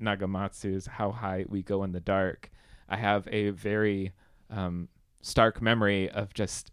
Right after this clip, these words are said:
standing in the cold dog park, um, watching our dog Ramona cavort around as I was tearing up over, uh, one of the stories in this story collection that's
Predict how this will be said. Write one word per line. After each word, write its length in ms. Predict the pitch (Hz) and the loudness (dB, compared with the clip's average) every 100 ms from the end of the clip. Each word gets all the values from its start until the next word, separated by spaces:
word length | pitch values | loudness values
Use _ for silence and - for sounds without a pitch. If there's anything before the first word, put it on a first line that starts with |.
| - | -14
standing 500 | - 117 110 107 104 | -4 0 2 0 -2
in 120 | 95 | -2
the 80 | 95 | -2
cold 360 | - 104 98 | -2 0 0
dog 320 | 90 90 92 - - | 2 2 0 -2 -6
park, 500 | 98 87 82 - - _ - - _ | -4 -2 -4 -10 -20 _ -18 -18 _
um, 280 | 101 87 87 - | -6 -4 -8 -2
watching 640 | 110 101 - 90 87 87 - _ - | -2 -2 -4 -6 -4 -6 -8 _ -12
our 200 | 104 95 | -4 -2
dog 260 | 95 87 85 | 0 0 0
Ramona 400 | 87 90 87 82 | 0 -2 -4 -6
cavort 420 | - 95 95 - | -8 -2 0 0
around 680 | 90 90 87 85 82 87 - - - - - - | 0 0 -2 -4 -6 -8 -12 -12 -8 -8 -8 0
as 220 | 107 95 | 0 2
I 80 | 95 | 2
was 460 | 92 87 - - - - - _ | 0 -2 -6 -10 -16 -20 -20 _
tearing 420 | - - 151 147 123 | -6 4 4 6 4
up 340 | 117 - - | 4 4 2
over, 600 | - 110 101 101 98 95 - _ _ _ _ _ _ _ _ _ | 2 4 6 4 6 2 -4 _ _ _ _ _ _ _ _ _
uh, 180 | 110 95 | 2 4
one 220 | 98 113 | 4 2
of 100 | 104 | 2
the 80 | 101 | -2
stories 800 | - - 110 98 87 85 - - | -2 4 6 6 2 0 -6 -6
in 160 | 113 104 | -2 0
this 520 | 92 95 - - - _ _ _ _ _ | 0 -2 -8 -14 -18 _ _ _ _ _
story 280 | - 180 165 | 2 8 8
collection 560 | - 139 120 - 113 107 | 8 4 4 -2 -2 -2
that's 500 | 87 - - - | -4 -6 -8 -10